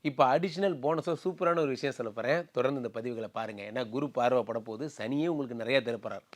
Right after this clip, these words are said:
உங்களுடைய ராசிநாதன். ஓகே. இப்ப ரெண்டாவது அந்த நூறு நாள்ல என்னென்ன, புதுசா என்ன நடந்துற போகுது என்றால்,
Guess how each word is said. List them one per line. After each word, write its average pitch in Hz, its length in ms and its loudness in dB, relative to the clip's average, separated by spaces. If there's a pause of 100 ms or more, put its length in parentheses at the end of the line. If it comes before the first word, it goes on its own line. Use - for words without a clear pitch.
(560)
உங்களுடைய 143 460 6
ராசிநாதன். 117 680 4 (460)
ஓகே. 127 280 0 (300)
இப்ப - 140 -2
ரெண்டாவது 220 580 6
அந்த 180 200 4
நூறு 180 240 4
நாள்ல 160 200 4
என்னென்ன, 143 380 0
புதுசா 214 200 0
என்ன 254 220 12
நடந்துற 156 280 2
போகுது 113 460 -4
என்றால், 127 460 -2